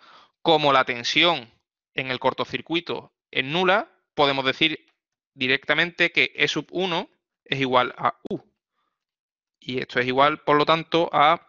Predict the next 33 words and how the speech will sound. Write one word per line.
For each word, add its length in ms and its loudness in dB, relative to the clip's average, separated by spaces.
veinte 680 -4
voltios. 680 -6
¿Verdad? 280 0
Pero, 120 2
sin 200 2
embargo, 340 2
fijaos 540 2
que 500 0
I 320 -2
tiene 240 2
que 100 4
tomar 220 2
algún 240 0
valor. 260 4
Tiene 220 0
que 80 0
tomar 200 0
el 120 2
valor 260 4
de 100 -4
forma 340 0
que 340 0
los 240 -8
cinco 300 -6
voltios 360 0
de 100 -4
la 100 -2
fuente 320 -4
de 120 4
tensión 480 -2
E 100 0
sub 200 -8
dos 340 0